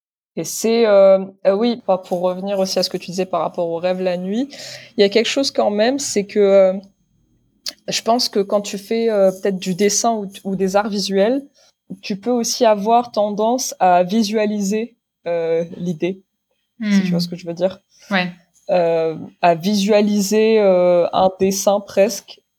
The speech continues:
Speaker 1: Donc, euh, ça, c'est pas des rêves où t'es endormi, mais ça peut être, euh,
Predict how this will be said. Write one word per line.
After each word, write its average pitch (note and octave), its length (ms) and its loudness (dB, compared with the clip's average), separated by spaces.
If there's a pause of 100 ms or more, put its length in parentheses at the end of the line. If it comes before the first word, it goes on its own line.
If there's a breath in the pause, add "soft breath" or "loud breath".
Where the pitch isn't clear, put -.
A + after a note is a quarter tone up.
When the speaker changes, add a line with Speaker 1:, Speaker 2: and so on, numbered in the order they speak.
(120)
Speaker 1:
Donc, F3 460 -8
euh, D#3+ 760 -4 (680)
ça, E3+ 440 0 (380)
c'est G3 300 -2
pas G#3 220 4
des F#3 180 2
rêves F#3+ 380 4
où F3 160 -10
t'es F3 160 -2
endormi, F#3+ 540 2
mais F#3+ 120 0
ça F3 180 -2
peut - 140 -4
être, D4+ 240 -2
euh, F3+ 380 2